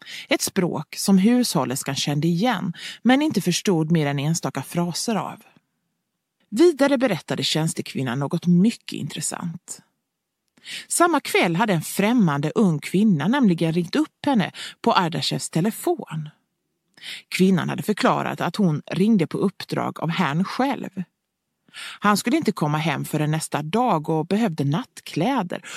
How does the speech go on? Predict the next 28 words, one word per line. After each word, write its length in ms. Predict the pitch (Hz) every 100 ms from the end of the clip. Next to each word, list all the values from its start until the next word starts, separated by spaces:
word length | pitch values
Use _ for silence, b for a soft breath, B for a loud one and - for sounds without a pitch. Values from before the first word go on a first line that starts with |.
| B -
och 220 | 285 294
lite 200 | 311 302
toalettsaker. 1080 | 277 269 294 - - 254 302 - - - 160 _ _ B B B B -
Skulle 340 | - 226 202
hushållerskan 840 | 214 240 - 269 339 226 175 165
kunna 220 | 175 185
vara 140 | 180 175
så 120 | 185
snäll 320 | - 175 156
och 80 | 156
packa 240 | 175 -
ihop 400 | 196 - 320 -
dessa 240 | - 262 180
saker 460 | - 165 160 139
och 200 | 143 147
komma 260 | - 311 349
bort 300 | 214 156 -
med 180 | 180 147
dem 180 | 147 165 B B B
till 160 | 320
porten 480 | - 262 - - 156
vid 100 | 160
restaurang 380 | 156 - 165 151
Hasselbacken 920 | - 254 - - 185 226 269 - 170
på 100 | 165
Djurgården? 760 | 175 214 202 - 302 226 - 151 _ _ _ _ _ _ B B B B B
Jo 240 | - 202 320
då, 180 | 190